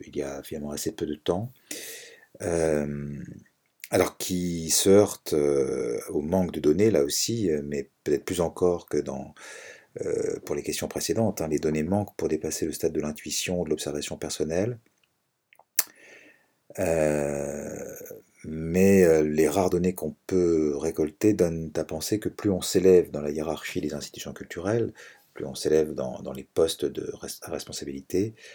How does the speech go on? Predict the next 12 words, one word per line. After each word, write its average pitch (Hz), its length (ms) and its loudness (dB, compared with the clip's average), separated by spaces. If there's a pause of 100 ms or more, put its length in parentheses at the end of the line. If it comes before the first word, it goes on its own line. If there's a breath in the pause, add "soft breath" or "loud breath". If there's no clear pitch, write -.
(280 loud breath)
moins 87 220 4
les 85 80 4
personnes 90 500 0
issues, 92 640 -2
euh, 73 120 2
de 76 180 0
l'immigration 85 640 -4
récente 87 640 -4 (100)
ou 95 220 0
des 85 220 -2
minorités, 82 880 -2
euh, 71 140 0